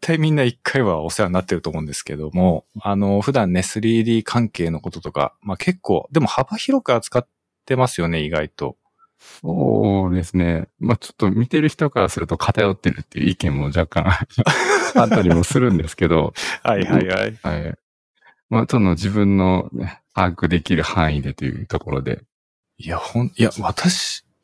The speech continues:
Speaker 1: なんか私から見たら、よくこんな幅広くいろんな情報を集められるなっ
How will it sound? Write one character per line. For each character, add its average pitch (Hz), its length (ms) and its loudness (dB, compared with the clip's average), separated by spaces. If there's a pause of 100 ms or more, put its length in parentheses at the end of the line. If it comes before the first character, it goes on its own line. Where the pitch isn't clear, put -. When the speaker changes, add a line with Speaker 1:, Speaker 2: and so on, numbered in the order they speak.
Speaker 1:
な 139 80 -2
ん 127 40 0
か 107 80 0
私 120 360 0
か - 160 -6
ら 190 100 4
見 190 120 2
た 160 120 4
ら、 85 520 0 (580)
よ 131 220 0
く 226 140 2
こ - 200 2
ん 123 100 4
な 120 80 4
幅 113 300 2
広 123 280 2
く 104 120 2
い - 20 4
ろ 107 140 4
ん 107 40 4
な 104 100 4
情 104 120 2
報 104 140 0
を 98 120 2
集 110 100 -4
め 107 100 4
ら 107 100 4
れ 110 120 4
る 95 40 2
な 85 120 2
っ - 80 -10